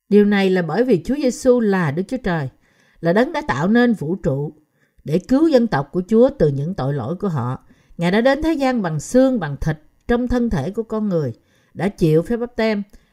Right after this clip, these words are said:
đổ huyết Ngài ra trên thập tự giá, và bằng cách ấy đã cứu những người tin Ngài từ tội lỗi của họ và bị kết án. Vì vậy, bạn cho họ sự tha thứ tội lỗi. Vì, vì vậy, ban cho họ sự tha thứ tội lỗi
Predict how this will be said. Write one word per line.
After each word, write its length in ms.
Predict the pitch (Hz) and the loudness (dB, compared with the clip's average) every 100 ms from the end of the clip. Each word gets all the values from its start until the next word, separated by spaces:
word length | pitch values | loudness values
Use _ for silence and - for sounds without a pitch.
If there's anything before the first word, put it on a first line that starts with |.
| - | -8
đổ 280 | 160 147 214 | -2 2 2
huyết 260 | 269 339 | 2 0
Ngài 200 | 226 156 | -2 -2
ra 200 | 127 185 | -2 -2
trên 160 | 196 190 | -4 -4
thập 220 | 147 - | -6 -8
tự 100 | 135 | -10
giá, 360 | 143 156 190 254 - _ _ | -8 -6 -6 -8 -16 _ _
và 220 | 165 190 180 | 0 0 2
bằng 200 | 170 170 | -2 -4
cách 180 | 233 | -6
ấy 240 | - 233 294 | -4 -4 -4
đã 220 | - 175 - | -6 -6 2
cứu 220 | 247 320 | 2 2
những 200 | 208 214 | -2 0
người 200 | 170 131 - | 0 0 2
tin 240 | 233 226 | 4 4
Ngài 280 | 190 156 131 | 0 -2 -6
từ 320 | - 160 139 | -4 -4 -4
tội 220 | 135 143 | -4 -8
lỗi 200 | 135 151 | -6 -8
của 140 | 180 214 | -6 -6
họ 360 | 160 123 131 _ _ _ | -4 -6 -8 _ _ _
và 300 | - 180 180 | -4 0 2
bị 180 | 131 143 | 0 -6
kết 240 | 139 196 - | -4 -6 -4
án. 280 | 190 208 247 _ _ - | -6 -6 -8 _ _ 0
Vì 100 | 190 | 2
vậy, 240 | 185 190 | 4 2
bạn 280 | 208 151 190 | 0 -2 -4
cho 180 | 214 254 | -2 -2
họ 200 | 208 160 | -2 -4
sự 200 | 180 147 | -6 -6
tha 280 | 175 247 262 | -4 -4 -2
thứ 260 | 254 294 320 | -2 -2 -4
tội 160 | 135 | -6
lỗi. 300 | 156 139 175 - _ _ _ _ - | -6 -4 -6 -8 _ _ _ _ -4
Vì, 160 | 180 180 - | 0 0 2
vì 120 | 190 | 2
vậy, 340 | 180 165 196 - _ _ | 4 2 0 -4 _ _
ban 280 | 226 247 254 | 0 0 2
cho 120 | 254 | 0
họ 220 | 214 147 | 0 -2
sự 180 | 165 139 | -4 -6
tha 240 | 151 226 233 | -2 -2 0
thứ 220 | 233 277 | -2 -2
tội 140 | 156 143 | -4 -6
lỗi 300 | 123 156 | -4 -6